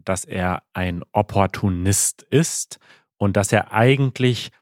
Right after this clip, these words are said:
keine so wirkliche Agenda hat selbst, dass er wenige eigene Werte hat, an die er wirklich glaubt. Er vertritt immer das, was er glaubt, zum Erfolg führt. Also das wird ihm vorgeworfen, ähm,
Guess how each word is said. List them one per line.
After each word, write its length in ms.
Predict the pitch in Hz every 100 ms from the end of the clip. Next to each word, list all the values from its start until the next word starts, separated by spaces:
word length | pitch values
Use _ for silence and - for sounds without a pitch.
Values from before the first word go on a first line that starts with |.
| _ _ _ _
keine 360 | - 117 131
so 140 | 113 101
wirkliche 460 | 117 - 110 98
Agenda 580 | 101 95 104 104 101 90
hat 280 | 90 - - -
selbst, 400 | 90 85 - -
dass 120 | -
er 160 | 101 87
wenige 560 | 104 117 110 107 101 98 _ _ _
eigene 540 | 101 113 117 107 92
Werte 420 | 92 98 120 123 107
hat, 320 | 113 - -
an 140 | 101
die 120 | 98
er 180 | 98 87
wirklich 460 | 95 127 - 107 -
glaubt. 520 | 101 107 160 147 - - - - _ -
Er 320 | 104 110 113
vertritt 680 | - 101 - - 113 - - _ _ _ _ _ _ _ _ _
immer 240 | - 120 101
das, 600 | 123 175 - - - - _ -
was 720 | 98 104 117 117 - - - _ _ _ _ _ -
er 140 | 113 101
glaubt, 540 | 107 107 131 139 -
zum 380 | - - - 127
Erfolg 380 | 110 - 117 -
führt. 360 | - 82 -
Also 160 | 95 92
das 200 | 101 -
wird 200 | 110 -
ihm 160 | 107
vorgeworfen, 840 | 95 135 156 135 139 - 151 147 151
ähm, 560 | - 95 95 92 95